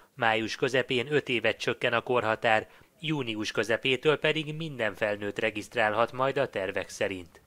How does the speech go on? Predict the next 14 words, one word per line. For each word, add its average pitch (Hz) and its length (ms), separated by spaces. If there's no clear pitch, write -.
Az 123 200
éttermek 147 680
június 135 520
második 107 520
hetében 104 480
nyithatnak 98 640
ki. 92 180
Portugáliában 123 1000
már 151 220
szombattól 123 680
tovább 107 380
enyhítenek 110 640
az 110 120
óvintézkedéseken, 110 1200